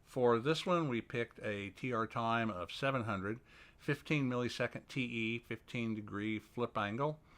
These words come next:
and three signal averages gave us a scan time of seven minutes, fifty-five seconds, probably the longest of the four sequences we did.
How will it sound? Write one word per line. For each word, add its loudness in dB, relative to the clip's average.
and 0
three -2
signal 0
averages -2
gave -2
us -6
a -8
scan -2
time 0
of -2
seven 2
minutes, -2
fifty-five -4
seconds, -2
probably 0
the -2
longest -2
of 0
the -6
four -2
sequences -6
we -4
did. 0